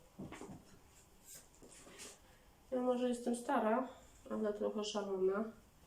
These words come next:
więc ten zestaw pasuje mi idealnie. Yy, może jak go ubiorę, to zrobię Wam zdjęcie. Wypadałoby zrobić jakieś zdjęcie.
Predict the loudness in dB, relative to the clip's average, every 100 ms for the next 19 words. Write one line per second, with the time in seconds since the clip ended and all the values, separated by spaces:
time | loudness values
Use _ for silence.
0 | -20 -20 -20 -20 -20 -20 -20 -18 -2 0
1 | 0 -2 -4 -4 -2 -2 -4 -4 -6 -6
2 | -10 -18 -20 -20 -20 -20 -20 -20 -20 -20
3 | -20 -20 -20 -20 -14 -10 -2 0 0 -2
4 | -6 -6 -4 -2 -2 -2 -4 -6 -8 -14
5 | -20 -20 -20 -20 -20 -20 -20 -20 -20 -20
6 | -20 -20 -14 -4 -2 0 -2 -4 -8 -2
7 | 0 2 0 0 0 2 2 2 0 -2
8 | -2 -2 -2 -4 -4 -2 -2 -4 -4 -4
9 | -6 -18 -20 -20 -20 -20 -20 -20 -20 -20
10 | -16 -8 -6 -4 0 2 2 0 -2 -6
11 | -8 -10 -10 -10 -12 -8 -6 -8 -6 -6